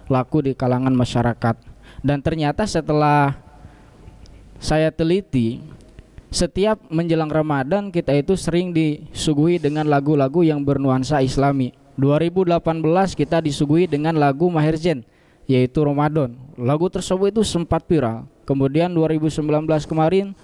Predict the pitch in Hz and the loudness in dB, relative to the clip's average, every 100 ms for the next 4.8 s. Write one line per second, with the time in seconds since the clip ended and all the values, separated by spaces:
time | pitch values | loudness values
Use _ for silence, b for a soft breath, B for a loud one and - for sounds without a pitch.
0 | B 131 135 170 175 175 180 185 196 190 | B 0 2 0 0 -2 -2 0 -2 -2
1 | 151 156 151 151 147 160 151 147 143 143 | -2 -2 -2 0 2 2 2 0 0 2
2 | 143 143 139 147 151 139 175 165 135 127 | 2 2 0 0 0 0 -2 2 0 2
3 | 143 135 131 123 123 143 147 175 185 147 | 0 0 -2 -4 -4 0 2 0 -2 -2
4 | 139 135 139 139 156 131 143 | -2 0 -2 -2 -2 0 0